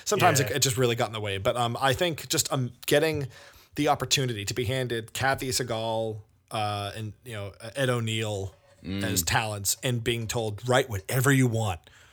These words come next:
Speaker 1: Uh,
Speaker 3: Yeah, go
Speaker 1: for
Speaker 3: for
Speaker 1: those
Speaker 3: it.
Speaker 1: two to perform, like, they're, they're, they're so funny and so underrated because their, their, their performances are almost drowned out by the gaudiness of the, you know, how sleazy the show is presented.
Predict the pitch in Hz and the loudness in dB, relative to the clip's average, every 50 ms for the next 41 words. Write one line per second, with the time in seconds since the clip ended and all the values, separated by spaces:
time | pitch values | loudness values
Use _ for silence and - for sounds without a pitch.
0 | - - _ _ _ - 120 110 104 104 101 98 90 98 127 131 104 98 92 - | -20 -20 _ _ _ 2 4 4 4 2 0 -2 2 4 4 6 6 4 4 4
1 | 120 117 123 123 127 110 120 120 87 85 85 - 139 123 110 101 127 117 - 143 | 4 6 6 6 6 6 8 6 8 6 6 6 4 2 2 0 -2 0 2 4
2 | 139 127 117 110 101 98 113 113 98 - 131 127 101 - 135 127 120 123 117 - | 4 4 4 2 0 0 0 -2 0 0 -2 -2 0 0 0 0 2 0 0 4
3 | - - - 143 131 127 117 - - 127 131 107 95 95 104 104 - - 147 147 | 4 6 6 6 6 6 4 4 2 2 2 2 -2 -4 4 6 6 8 10 10
4 | 147 147 143 131 127 117 120 151 180 135 117 104 117 98 127 117 110 117 123 113 | 10 8 8 6 4 6 6 6 6 6 2 -2 0 -2 0 0 2 2 2 0
5 | 110 - - - - - - - _ - 147 143 135 123 110 135 127 - 147 139 | 0 -4 -12 -16 -16 -18 -18 -14 _ 0 2 4 4 4 2 2 0 2 -2 0
6 | - 160 151 151 151 139 - 131 120 117 117 113 - 131 123 123 120 117 101 - | 2 2 4 4 2 2 2 0 0 0 -2 0 0 0 0 2 0 0 -2 -2
7 | - 113 123 123 117 117 113 107 107 107 110 113 101 - - 113 107 104 101 95 | -2 -2 -2 0 0 -2 -2 -4 -4 -4 -4 -6 -6 -4 -2 -2 -2 -2 -2 -2
8 | 120 107 101 98 - 117 107 110 113 110 110 107 104 104 98 - 110 104 92 92 | -2 -2 -2 -2 0 0 2 0 0 -2 -4 -6 -4 -4 -4 -2 -2 -4 -6 -8
9 | 98 - - - - - - - 65 113 113 110 110 113 107 - - - 123 117 | -10 -14 -16 -18 -14 -14 -14 -14 -14 -12 -8 -6 -4 0 2 2 2 2 0 -4
10 | 113 113 113 117 104 101 - - 135 117 110 104 101 - - 120 101 107 104 98 | -4 -2 -2 -4 -4 -4 -4 -4 -4 -4 -4 -4 -4 -2 -2 -2 -2 -2 -4 -6
11 | 98 98 | -8 -8